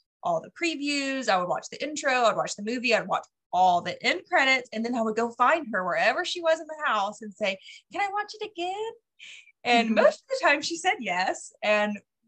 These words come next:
Speaker 1: we would repeat the process and rewind it all the way back to the beginning. And I would watch the whole thing. I did this so much over the years that the V H S tape broke, like, the, it actually ripped in half.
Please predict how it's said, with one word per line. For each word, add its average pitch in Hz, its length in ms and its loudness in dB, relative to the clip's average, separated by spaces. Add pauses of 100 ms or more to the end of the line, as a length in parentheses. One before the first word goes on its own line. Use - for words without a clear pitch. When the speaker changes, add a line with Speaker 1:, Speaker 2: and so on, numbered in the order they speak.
(160)
Speaker 1:
we 196 120 -10
would 190 120 -10
repeat 277 300 -8
the 466 120 -4
process 202 500 0
and 220 140 -2
rewind 214 380 2
it 175 100 -6
all 339 380 6
the 392 60 -4
way 349 160 2
back 285 240 2
to - 100 -20
the 254 60 -18
beginning. 226 560 -2
And 190 80 -2
I 185 80 2
would 196 100 -6
watch 190 240 -2
the 214 180 -4
whole 240 180 2
thing. 202 280 -2
I 214 80 4
did 254 160 -4
this 269 240 -2
so 233 320 6
much 220 380 0 (100)
over 277 140 -4 (100)
the 370 80 -8
years 415 440 -2 (380)
that 226 160 -2
the 220 100 -2
V 240 180 2
H 339 180 0
S 240 320 0 (260)
tape 214 280 -6 (100)
broke, 165 400 -4 (180)
like, 185 220 -4
the, 208 180 -6 (140)
it 214 100 -2
actually 220 380 -2
ripped 165 300 -4 (100)
in 233 180 -8
half. 180 300 -4